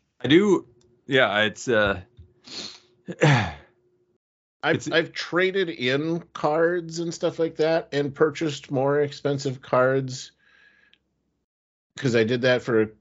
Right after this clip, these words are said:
Speaker 2: some of the, you know, some dual lands and stuff like that. But to actually spend that much money on a card for me is very difficult.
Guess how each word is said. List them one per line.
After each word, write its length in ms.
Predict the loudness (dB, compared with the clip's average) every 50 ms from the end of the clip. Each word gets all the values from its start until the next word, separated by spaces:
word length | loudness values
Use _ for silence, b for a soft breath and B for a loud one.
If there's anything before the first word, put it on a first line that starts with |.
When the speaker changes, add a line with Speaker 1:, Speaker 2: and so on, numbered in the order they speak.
| _
Speaker 2:
some 240 | -6 -2 0 0 2
of 100 | 2 0
the, 140 | 0 -2 -2
you 140 | -4 -4 -4
know, 140 | -4 -6
some 240 | -6 -6 -6 -4 -4
dual 300 | -2 -2 0 0 0 0
lands 360 | 0 0 0 0 -2 -2 -2 -4
and 80 | -6
stuff 220 | -4 -4 -4 -2 -2
like 180 | -2 -4 -2
that. 260 | -2 -2 -2 -2 -6 -8 B B B B B B
But 300 | -2 4 4 4 4 2
to 200 | -2 -6 -6 -2
actually 500 | -2 0 0 -2 -2 -4 -4 -4 -4 -4
spend 500 | -4 -6 -6 -4 -4 -2 -2 -2 -2 -4
that 260 | -2 -2 -2 -2 -2 -4
much 240 | -6 -8 -8 -8
money 320 | -10 -8 -6 -6 -6 -4 -4
on 140 | -4 -4 -6
a 80 | -8
card 600 | -10 -10 -10 -8 -6 -4 -4 -6 -6 -8 -12 -18 -12
for 160 | -6 -4 -4 -4
me 420 | -4 -4 -4 -4 -4 -4 -6 -6
is 240 | -6 -6 -6 -8 -6
very 260 | -4 -4 -2 -2 -4
difficult. 720 | -4 -4 -6 -4 -4 -4 -6 -8 -8 -8 -8 -8 -10 -12